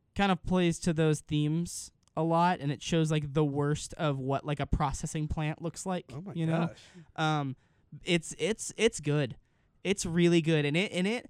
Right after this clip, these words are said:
Speaker 2: That
Speaker 1: as
Speaker 2: came
Speaker 1: a
Speaker 2: out before or after Snowpiercer?
Speaker 1: After Snowpiercer on
Speaker 2: Oh.
Speaker 1: Netflix, on, on Netflix in, uh, twenty sixteen, twenty seventeen. I think it's twenty seventeen.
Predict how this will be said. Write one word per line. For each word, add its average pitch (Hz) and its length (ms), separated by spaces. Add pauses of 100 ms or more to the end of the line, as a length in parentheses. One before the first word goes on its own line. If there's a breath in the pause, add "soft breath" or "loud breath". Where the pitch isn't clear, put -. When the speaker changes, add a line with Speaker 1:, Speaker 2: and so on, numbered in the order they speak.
Speaker 2:
That 151 180
Speaker 1:
as 190 160
Speaker 2:
came 208 80
Speaker 1:
a 180 40
Speaker 2:
out 165 100
before 180 400
or 143 40
after 135 260
Snowpiercer? 110 440
Speaker 1:
After 156 260
Snowpiercer 135 600
on 139 180
Speaker 2:
Oh. 156 40
Speaker 1:
Netflix, 170 600
on, 165 180
on 160 220
Netflix 165 600
in, 156 180
uh, 143 220
twenty 165 300
sixteen, 151 380
twenty 143 160
seventeen. 131 500
I 131 80
think 190 160
it's 180 160
twenty 127 160
seventeen. 123 500